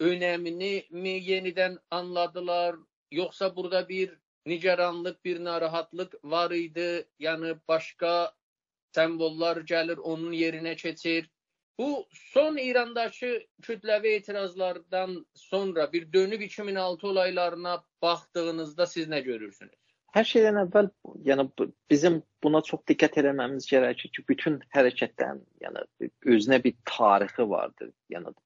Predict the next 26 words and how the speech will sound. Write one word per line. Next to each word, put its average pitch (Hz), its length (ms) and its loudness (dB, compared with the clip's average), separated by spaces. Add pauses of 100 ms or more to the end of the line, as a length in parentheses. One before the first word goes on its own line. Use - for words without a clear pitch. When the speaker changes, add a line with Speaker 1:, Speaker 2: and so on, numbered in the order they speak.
(240)
Speaker 2:
biz 113 160 -6
toplumsal 120 580 0
hərəkət 113 580 0
deyirik. 117 380 -2
Bu 101 80 -6
toplumsal 113 540 -2
hərəkətlər 113 760 2 (300)
bir 127 140 8
anda 113 240 2
ortaya 110 560 -2
çıxmır. 101 480 -12
Bunun 95 200 -6 (120)
bir - 280 -4 (140)
arxa - 320 2 (840)
keçmişi - 500 0
var, 110 200 2
bir - 180 0
arxa - 240 -2
planı 101 380 -4
var. 98 240 -2 (640)
Və 101 80 4
bizdəki 120 420 4
toplumsal 135 600 2
hərəkətlərin 127 840 4
də 113 120 0
özünə 120 280 -2